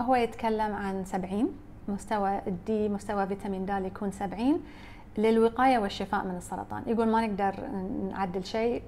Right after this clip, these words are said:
أقل من سبعين، إذا، إذا فيتامين د أقل من سبعين. فهو يستعمل مكملات معينة اللي يحس إن هي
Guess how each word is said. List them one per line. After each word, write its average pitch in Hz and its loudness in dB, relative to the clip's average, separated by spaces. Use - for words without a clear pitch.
أقل 190 -2
من 180 -4
سبعين، - -8
إذا، 202 2
إذا 196 2
فيتامين 208 0
د 196 0
أقل 202 0
من 180 -4
سبعين. 185 -10
فهو 208 6
يستعمل 214 2
مكملات 202 0
معينة 202 2
اللي 190 -2
يحس 190 -6
إن 196 -2
هي 185 -2